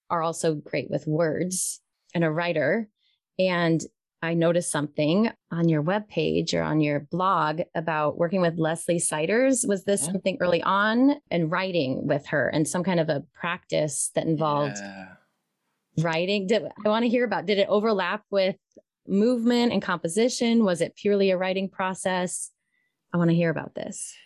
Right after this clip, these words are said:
Speaker 2: Yeah, that was a really great collaboration. It was like a weekly practice that we were doing that had a really kind of basic score that I had set up. Basically,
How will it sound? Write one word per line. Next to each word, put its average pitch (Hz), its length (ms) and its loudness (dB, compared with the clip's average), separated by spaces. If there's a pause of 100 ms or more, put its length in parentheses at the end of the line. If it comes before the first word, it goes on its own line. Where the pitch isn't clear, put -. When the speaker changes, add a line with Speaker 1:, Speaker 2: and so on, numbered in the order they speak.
Speaker 2:
Yeah, 143 420 -2 (280)
that 160 120 -2
was 175 100 -10
a 147 60 -6
really 147 220 -2
great 131 380 -2 (160)
collaboration. 135 680 -2 (100)
It - 80 -4
was 160 100 2
like 196 120 -4
a 196 60 2
weekly 131 840 -2 (640)
practice - 920 -2 (260)
that 117 160 0
we 117 400 -2
were 113 160 -2
doing 110 600 2 (1000)
that 120 120 -2
had 135 120 -6
a 131 60 -8
really 131 320 0
kind 131 180 -4
of 110 120 -6
basic 120 300 -4
score 113 300 0
that 107 100 2
I 98 80 2
had 95 160 -6
set 98 240 -2
up. - 240 -6 (580)
Basically, 127 720 -2